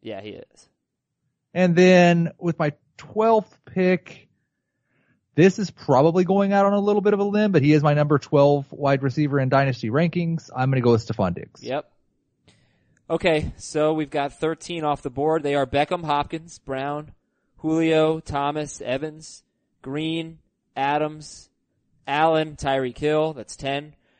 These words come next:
Speaker 1: Brandon Cooks, T Y Hilton, Stefon Diggs. That means I'm up. We have two picks
Speaker 2: This is
Speaker 1: left,
Speaker 2: the,
Speaker 1: right?
Speaker 2: this, these next two picks should be fun.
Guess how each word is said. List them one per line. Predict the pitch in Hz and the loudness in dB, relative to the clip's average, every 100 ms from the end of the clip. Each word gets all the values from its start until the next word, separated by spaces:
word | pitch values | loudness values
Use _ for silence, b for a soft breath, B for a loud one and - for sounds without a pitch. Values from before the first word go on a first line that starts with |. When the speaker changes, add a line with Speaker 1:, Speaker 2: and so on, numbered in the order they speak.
| _ - | _ -2
Speaker 1:
Brandon | 165 196 185 | 0 0 -2
Cooks, | 202 202 - | 0 -2 -4
T | - 185 | -8 -2
Y | 180 170 | 0 2
Hilton, | 151 170 175 175 170 | 0 -4 -8 -14 -18
Stefon | - 160 151 151 147 | -10 -6 -4 -4 -4
Diggs. | 139 139 113 - - - | -4 -4 -4 -10 -20 -16
That | 117 135 | -16 -12
means | 135 127 - | -14 -14 -8
I'm | 139 151 160 | -6 -2 2
up. | 165 - _ | 2 0 _
We | 135 143 | -4 -4
have | 127 | -4
two | - | -6
picks | 139 175 | 0 2
Speaker 2:
This | 196 | 4
is | |
Speaker 1:
left, | 151 | 4
Speaker 2:
the, | 151 | 4
Speaker 1:
right? | 143 135 | 4 4
Speaker 2:
this, | 180 | 2
these | - 208 175 | 4 4 6
next | 185 - | 4 4
two | 151 | 0
picks | 131 120 - | 2 -2 -2
should | 101 | -6
be | 80 | -6
fun. | - 73 | -12 -14